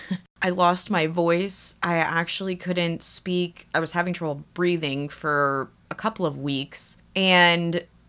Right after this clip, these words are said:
though I was never tested for covid, I wasn't able to get <laughs> tested for covid.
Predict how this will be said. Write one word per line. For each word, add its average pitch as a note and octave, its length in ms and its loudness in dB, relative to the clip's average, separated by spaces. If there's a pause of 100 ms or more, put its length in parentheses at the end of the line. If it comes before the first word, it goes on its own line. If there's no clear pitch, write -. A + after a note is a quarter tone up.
(400)
though G#3+ 520 6
I F#3 200 4
was G3 960 4 (100)
never F#3 400 4
tested F3+ 480 -2
for - 160 -2
covid, D#3 580 0 (140)
I F3+ 120 2
wasn't F#3+ 420 0 (100)
able C4 320 0
to A3 120 0
get G3 180 4
<laughs> - 0 -
tested - 500 -2
for - 280 0
covid. F3 680 4